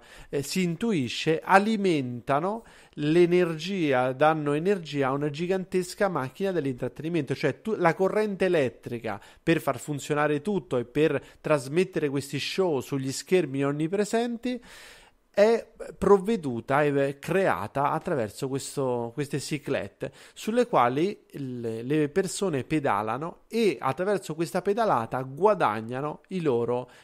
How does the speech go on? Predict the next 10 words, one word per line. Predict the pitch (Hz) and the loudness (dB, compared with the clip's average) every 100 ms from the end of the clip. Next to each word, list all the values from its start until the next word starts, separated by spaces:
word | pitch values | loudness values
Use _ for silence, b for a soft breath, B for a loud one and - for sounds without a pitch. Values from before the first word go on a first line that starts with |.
| B | B
merits, | 147 139 127 110 113 113 - | -4 0 0 -2 -4 -6 -8
i | 156 | -2
loro | 147 131 131 | 0 0 -2
crediti, | - 180 151 117 120 | -2 -2 -2 -4 -6
questa | 131 - 139 | -6 -4 -6
moneta | 135 127 120 | -4 -6 -6
virtuale. | 117 110 - 101 117 | -8 -10 -12 -12 -4
Quindi | 190 156 120 B B | -2 -2 -4 B B
guadagnano | - 170 190 226 240 165 135 123 | -2 2 4 4 0 0 0 -2
pedalando | - 156 156 135 110 110 139 208 | -2 2 4 4 0 -4 -6 -6